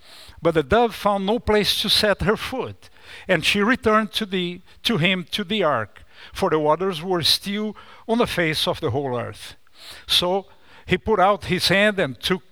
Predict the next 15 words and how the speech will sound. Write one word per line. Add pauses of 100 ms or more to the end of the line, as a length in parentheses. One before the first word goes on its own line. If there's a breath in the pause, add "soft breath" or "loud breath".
(420)
her
and
brought
her
into
the
ark
with
him. (880 loud breath)
He
waited, (280)
uh, (360)
another
seven
days,